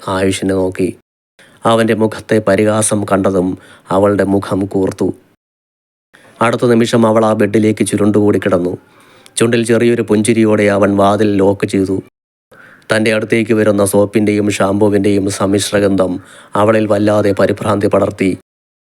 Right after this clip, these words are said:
ആയുഷ് അവളുടെ തോളിൽ കൈവച്ചതും ഞെട്ടിയെന്ന പോലെ അവളുടെ ഉടൽ വിറച്ചു. "നന്ദാ,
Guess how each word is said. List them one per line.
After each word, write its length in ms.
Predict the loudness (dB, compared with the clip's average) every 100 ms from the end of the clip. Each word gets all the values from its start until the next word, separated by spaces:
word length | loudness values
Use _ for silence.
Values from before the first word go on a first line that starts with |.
| _ _ -20 _
ആയുഷ് 360 | 0 2 0 0
അവളുടെ 280 | 2 2 2
തോളിൽ 340 | 2 2 2
കൈവച്ചതും 600 | 2 0 0 0 0 2 2
ഞെട്ടിയെന്ന 520 | 0 0 -2 0 0
പോലെ 300 | 2 2 2
അവളുടെ 360 | 2 0 2 2
ഉടൽ 280 | 2 2 2
വിറച്ചു. 420 | 0 -2 -4 -10 -12 -20 -20 -20 -6
"നന്ദാ, 320 | -2 0